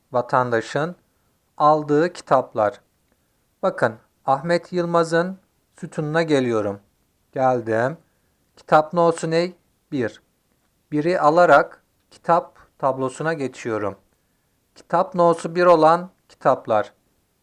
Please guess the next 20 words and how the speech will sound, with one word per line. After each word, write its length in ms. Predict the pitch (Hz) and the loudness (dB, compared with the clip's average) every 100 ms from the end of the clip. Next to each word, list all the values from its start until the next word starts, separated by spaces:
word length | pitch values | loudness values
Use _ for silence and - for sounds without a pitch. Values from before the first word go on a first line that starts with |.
| _ | _
Kelebek. 640 | 143 143 123 110 - _ _ - | -2 0 0 -4 -6 _ _ -12
Bakın 400 | 131 - 139 156 | -10 -6 -8 -8
ne 80 | 143 | -2
yapmış? 560 | 131 120 - 143 160 - _ _ _ _ _ | 0 0 -4 -10 -10 -18 _ _ _ _ _
Ahmet 440 | 127 117 135 135 | -6 -4 -6 -6
Yılmaz 480 | 139 139 143 143 - - | -8 -4 -2 -2 -4 -20
isimli 460 | - - 127 120 110 | -20 -14 -12 -10 -12
şahıs 520 | - 120 117 160 - _ _ _ _ _ | -2 -2 -2 -4 -6 _ _ _ _ _
Kelebek 460 | - 120 123 147 - | -4 0 2 0 -4
isimli 440 | 139 - 123 113 | -14 -10 -10 -10
kitabı 580 | - - 120 120 160 180 _ _ _ | -14 -4 -2 0 -2 -2 _ _ _
almış. 520 | 127 117 104 104 - _ _ _ _ _ _ _ _ | -2 -2 -4 -12 -16 _ _ _ _ _ _ _ _
Ahmet 440 | 127 127 160 160 | -2 0 -2 -2
Yılmaz 420 | 180 175 175 170 165 | -4 2 2 2 -4
bir 100 | 165 | 0
de 360 | 160 185 190 _ _ - | 2 2 0 _ _ -20
iki 260 | _ 185 | _ -6
numaralı 640 | 180 160 160 156 170 180 175 _ _ _ _ _ _ _ _ _ _ _ | -2 2 4 4 4 2 0 _ _ _ _ _ _ _ _ _ _ _
kitabı 380 | _ 135 113 110 | _ -4 2 4
almış. 560 | 107 107 143 175 - | 4 0 -4 -4 -12